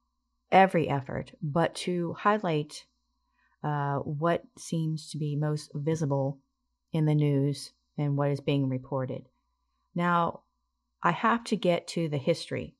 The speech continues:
You know, uh, from past episodes, I have to present some information, historical information, a context. And we talk about architecture in general. A lot of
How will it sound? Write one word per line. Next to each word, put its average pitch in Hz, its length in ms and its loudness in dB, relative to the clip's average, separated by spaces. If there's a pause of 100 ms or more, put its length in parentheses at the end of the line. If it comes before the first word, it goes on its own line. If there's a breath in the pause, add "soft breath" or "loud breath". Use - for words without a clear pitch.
(140)
You 165 120 -2
know, 165 520 0 (840)
uh, 139 340 -2
from 139 320 -2
past 135 340 0
episodes, 131 480 -4
I 135 140 -4
have 135 240 -4
to - 60 -18
present 143 380 -4
some 170 200 -4
information, 151 580 -4 (460)
historical 208 380 0
information, 147 520 -4 (840)
a 156 320 -2 (100)
context. - 720 0 (760)
And 170 380 -2 (640)
we 202 100 6
talk 220 280 0
about 190 380 0 (240)
architecture 170 680 -2
in 147 180 -2
general. 147 480 -2 (720 soft breath)
A 180 180 -2
lot 180 360 4
of 185 420 0